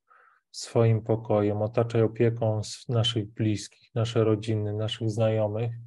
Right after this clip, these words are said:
ale otaczaj też opieką, swoją opieką wszystkich braci, wszystkie siostry na całej ziemi, niezależnie od tego, czy,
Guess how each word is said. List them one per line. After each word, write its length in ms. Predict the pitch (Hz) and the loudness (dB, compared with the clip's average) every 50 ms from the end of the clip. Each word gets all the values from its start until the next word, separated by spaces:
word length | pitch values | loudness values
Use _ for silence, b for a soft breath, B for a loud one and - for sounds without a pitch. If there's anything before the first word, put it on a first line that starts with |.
| B B B B B B B B B _ _ _ _ - - | B B B B B B B B B _ _ _ _ -12 -6
ale 220 | - 131 123 135 | -2 0 2 2
otaczaj 560 | 135 127 127 - 139 127 123 - 123 117 113 | 2 2 4 4 2 4 4 2 2 2 2
też 260 | 117 131 117 113 - | 2 0 0 0 -2
opieką, 760 | 117 110 - - 117 110 113 - 117 110 110 107 117 131 135 - | -4 -4 0 0 0 0 0 -2 -4 -4 -2 -4 -6 -8 -10 -12
swoją 380 | - - - - 120 123 120 117 | -18 -14 -6 -4 -2 0 0 0
opieką 440 | 113 117 120 117 113 117 - 113 | -2 0 -2 -2 -2 -2 -4 -4
wszystkich 500 | 110 - - - 117 - - - - 117 | -4 -4 -8 -12 -12 -14 -14 -10 -8 -6
braci, 680 | 110 101 117 113 107 107 107 104 - - 131 123 117 113 | -4 -2 0 0 2 0 0 -2 -6 -8 -6 -4 -4 -4
wszystkie 480 | 117 117 - - - - _ - 120 113 | -4 -4 -6 -8 -8 -16 _ -2 -2 -2
siostry 560 | - - 120 113 110 - - - 117 117 110 | 0 0 0 0 0 -2 -4 -6 -4 -2 -2
na 160 | 113 110 110 | -2 -2 -4
całej 420 | 113 - 120 113 110 110 107 107 | -2 0 2 2 4 4 2 2
ziemi, 400 | 101 101 113 110 107 104 104 104 | 0 -2 -2 -2 -2 -2 -4 -4
niezależnie 600 | 107 107 110 107 120 120 113 117 117 113 117 113 110 | -2 -2 -2 2 4 4 6 6 6 4 4 2 2
od 140 | 110 - - | 0 0 0
tego, 320 | 120 113 104 110 107 104 | 0 0 2 2 2 0
czy, 360 | 104 - - - 113 110 107 | 0 -4 -8 -6 -6 -6 -6